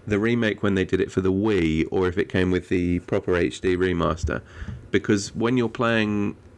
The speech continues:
as Wesker instead of Billy, Rebecca also has a custom costume that she wears that looks very similar to,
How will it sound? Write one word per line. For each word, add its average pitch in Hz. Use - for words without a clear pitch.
as 98
Wesker 95
instead 95
of 82
Billy, 98
Rebecca 113
also 101
has 92
a 90
custom 92
costume 87
that 73
she -
wears 87
that 95
looks 107
very 110
similar 104
to, 104